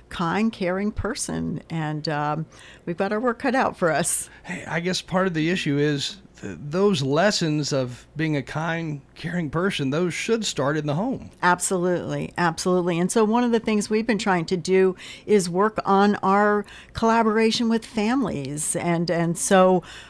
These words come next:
Speaker 1: uh, we actually, one of my colleagues and I, Doctor Tiffany Wilson, who's a school counselor professor,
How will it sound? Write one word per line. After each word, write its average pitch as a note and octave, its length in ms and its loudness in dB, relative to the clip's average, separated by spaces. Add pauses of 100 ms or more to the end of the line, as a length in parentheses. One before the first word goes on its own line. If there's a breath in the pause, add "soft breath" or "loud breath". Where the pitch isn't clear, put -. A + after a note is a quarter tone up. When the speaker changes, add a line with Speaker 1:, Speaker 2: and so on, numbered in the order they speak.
(120)
Speaker 1:
uh, F3 120 2
we G3+ 260 4
actually, G#3 600 4
one F#3 180 2
of F#3 40 4
my F3+ 140 4
colleagues G3 420 0
and F3+ 80 2
I, D#3+ 120 0
Doctor E3 400 -2
Tiffany F3+ 360 0
Wilson, F3+ 360 0
who's E3+ 240 -2
a - 20 -4
school E3+ 300 -2
counselor G#3 440 0
professor, E3 640 -2